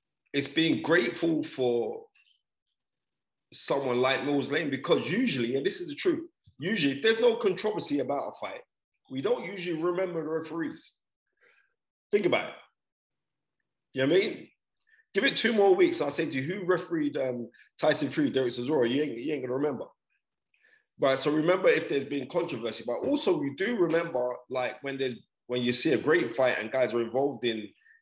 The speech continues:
in barn burners and fights, we do also, um, we do also remember the referee, because the referee not getting too involved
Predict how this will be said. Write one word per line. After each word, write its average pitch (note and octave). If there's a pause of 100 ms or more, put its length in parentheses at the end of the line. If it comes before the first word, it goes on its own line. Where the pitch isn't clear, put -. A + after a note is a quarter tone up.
(160)
in G#2
barn B2+
burners A2+
and G2+
fights, - (400)
we G#2+
do E3
also, C#3+ (320)
um, G#2 (640)
we A2+
do C#3
also D#3
remember A2+ (600)
the A2
referee, A#2+ (280)
because -
the G#2 (180)
referee C3 (280)
not A#2+
getting A2+
too C#3+
involved C3